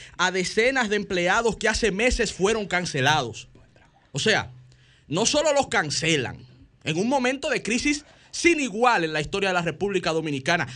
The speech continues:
no solo condenan a muchos a pasar hambre por el simple pecado de haber pertenecido a una gestión anterior, no, no, no, es que ni siquiera le pagan las bonificaciones que le tienen que pagar. Y uno, y uno extiende eso a otras instituciones.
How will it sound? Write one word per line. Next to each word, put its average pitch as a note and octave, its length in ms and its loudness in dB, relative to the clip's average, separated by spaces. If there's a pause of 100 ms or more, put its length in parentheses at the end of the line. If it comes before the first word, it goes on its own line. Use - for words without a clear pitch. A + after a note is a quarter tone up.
(160)
no F3+ 140 0
solo D4+ 260 0
condenan C4 580 0
a A3 60 0
muchos C4 380 -2
a G3+ 100 -4
pasar G#3+ 300 2
hambre A#3 280 2
por B3 180 2
el C4 120 2
simple E4+ 640 2
pecado A#3 500 2
de G3+ 120 -2
haber G3 280 0
pertenecido G#3 640 -2
a - 40 0
una F#3 140 -2
gestión F#3 340 -2
anterior, D#3 420 -2
no, F#3+ 120 -4
no, G3 80 -4
no, F#3+ 160 -2 (440)
es G#3+ 140 4
que C4+ 140 2
ni B3+ 120 0
siquiera A#3+ 600 2
le G#3+ 140 0
pagan A#3 400 2
las G#3 100 0
bonificaciones G3 800 0
que A#3 100 -2
le F#3 100 0
tienen F#3+ 280 -2
que A#3 120 -2
pagar. F3+ 600 0 (540)
Y F#3 120 -2
uno, D4 220 -2 (120)
y F#3+ 120 2
uno D4+ 180 0
extiende C4 500 -2
eso C4 180 0
a G#3+ 40 0
otras B3 240 -2
instituciones. A#3 680 -2